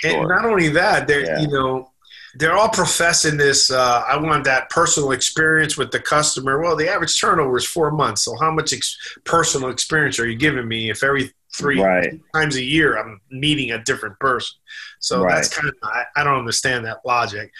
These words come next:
Speaker 1: Um, but, but, but the other piece, it, it gives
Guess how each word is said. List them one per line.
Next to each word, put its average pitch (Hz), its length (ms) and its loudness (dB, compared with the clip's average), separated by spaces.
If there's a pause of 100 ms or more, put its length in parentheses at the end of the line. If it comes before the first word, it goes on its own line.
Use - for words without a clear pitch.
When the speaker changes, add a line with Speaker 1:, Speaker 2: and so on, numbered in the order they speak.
(320)
Speaker 1:
Um, 127 260 -2 (320)
but, 147 480 0
but, 160 280 -2
but 156 160 0
the 160 160 2
other 220 180 4
piece, 170 320 0
it, 147 160 -2
it 143 220 -2
gives 165 520 2